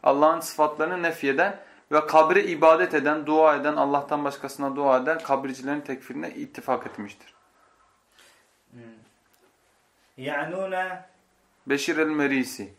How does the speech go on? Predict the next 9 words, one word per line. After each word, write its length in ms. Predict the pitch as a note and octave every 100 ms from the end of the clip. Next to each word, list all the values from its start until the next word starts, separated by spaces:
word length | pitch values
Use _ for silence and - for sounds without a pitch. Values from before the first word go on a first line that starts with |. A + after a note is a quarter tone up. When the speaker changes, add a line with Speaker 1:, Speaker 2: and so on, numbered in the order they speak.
| _ B2+
Speaker 2:
Bu 60 |
kim? 160 | - B2 A#2+ - _ _ _ -
Speaker 1:
Beşir 260 | E3+ F#3
el-Merisi 800 | F3+ F3 F#3 F#3 F3 - G3 G3 - _ _ _ _ -
bu 260 | D#3 D#3 D3
mürciyenin 580 | D#3+ E3+ D3+ D3+ E3 E3
bir 220 | D#3+ A#2+
fırkasında. 680 | - C#3+ C#3 B2+ - A2 G2+ - _ _ _ _
Speaker 2:
Hmm. 80 | _